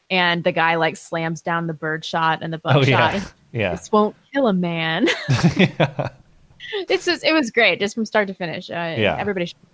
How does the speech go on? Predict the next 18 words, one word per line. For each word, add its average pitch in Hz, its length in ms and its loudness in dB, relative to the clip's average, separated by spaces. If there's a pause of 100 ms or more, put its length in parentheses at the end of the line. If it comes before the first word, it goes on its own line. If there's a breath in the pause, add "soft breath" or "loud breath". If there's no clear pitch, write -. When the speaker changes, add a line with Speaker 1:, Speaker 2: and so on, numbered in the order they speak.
Speaker 2:
There's 120 180 -2
a 123 60 4
lot 95 300 2
of 85 60 -2
memorable 85 440 -8
quotes 76 360 -10
in 76 60 -10
that 73 160 -12
one. - 180 -16 (160)
Speaker 1:
Um, 196 160 -2
last 240 220 0
one 226 100 -4
for 220 80 -6
right 202 120 2
now 196 160 2
is 180 120 -2
Matt 180 420 -2 (100)
Jetton, 180 580 -4